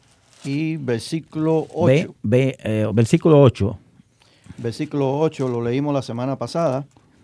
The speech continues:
Speaker 1: Eh, dice: "Mas los teme-, eh, temerosos e incrédulos, a los abominables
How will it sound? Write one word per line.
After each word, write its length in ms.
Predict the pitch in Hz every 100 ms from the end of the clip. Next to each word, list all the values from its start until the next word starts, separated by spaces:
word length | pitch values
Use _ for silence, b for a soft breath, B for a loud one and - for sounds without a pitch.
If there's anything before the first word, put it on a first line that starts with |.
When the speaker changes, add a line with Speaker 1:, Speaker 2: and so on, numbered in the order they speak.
| b b b _ -
Speaker 1:
Eh, 1000 | 110 110 110 107 104 104 101 98 95 98 - _ _ _ _ _ b b b _ -
dice: 400 | 135 123 120 110
"Mas 300 | 127 139 135
los 200 | 135 -
teme-, 340 | 143 135 139 - 135
eh, 360 | 135 127 120 120
temerosos 920 | 135 131 147 196 - 147 151 - - -
e 140 | 139
incrédulos, 960 | 131 131 123 156 190 151 123 123 156 _ b b b b b b b
a 160 | - 127
los 260 | 127 123 -
abominables 1400 | 151 131 135 131 131 127 123 151 185 147 135 143 - -